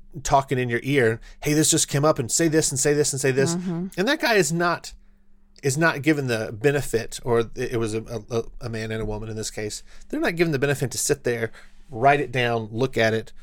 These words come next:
Speaker 1: Does this make sense? And then share it. They are being force-fed information to share online because they wanna get out and ahead of people, or they wanna be,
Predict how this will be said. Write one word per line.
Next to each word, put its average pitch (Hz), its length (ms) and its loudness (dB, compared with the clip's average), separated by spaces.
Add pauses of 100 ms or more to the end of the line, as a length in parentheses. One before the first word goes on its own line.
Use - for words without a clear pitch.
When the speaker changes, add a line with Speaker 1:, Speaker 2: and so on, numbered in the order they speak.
(140)
Speaker 1:
Does 113 120 -2
this 131 160 0
make 120 180 2
sense? 123 420 0 (400)
And 117 160 -2
then 127 160 4
share 113 340 4
it. 107 180 -10
They 131 160 4
are 117 180 2
being 110 300 -2
force-fed 120 600 0
information 113 580 -4
to 113 80 -8
share 117 280 0
online 113 540 -4 (340)
because 117 300 -2
they 117 120 2
wanna 113 200 -2
get 113 160 0
out 110 240 -2
and 107 120 -12
ahead 185 260 2
of 160 80 -2
people, 147 300 0
or 120 200 -2
they 113 100 0
wanna 113 220 -4
be, 107 320 -10